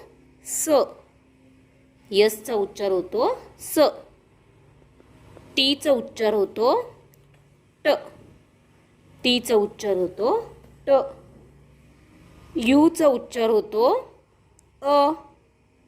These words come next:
अ. काही काही ठिकाणी यूसाठी ऊ सुद्धा वापरला जातो.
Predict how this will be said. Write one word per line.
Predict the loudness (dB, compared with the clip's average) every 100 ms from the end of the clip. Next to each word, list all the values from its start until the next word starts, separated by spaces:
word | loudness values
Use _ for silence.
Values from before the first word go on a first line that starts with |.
| _ _ _ _ _ -10 2
अ. | 4 6 2 -2 -12 _ _ _ _ _ _ _ _ _ _ _
काही | 0 2
काही | 2 0
ठिकाणी | 0 -4 -2 -2 0 0 -2 -4
यूसाठी | -10 -6 -6 -6 -4 -2 0 0 0 -4 -18 -20
ऊ | -8 -6
सुद्धा | -4 -8 -4 -2 -2 -4 -14 _ -20
वापरला | -2 0 2 0 0 -2
जातो. | -6 -12 -20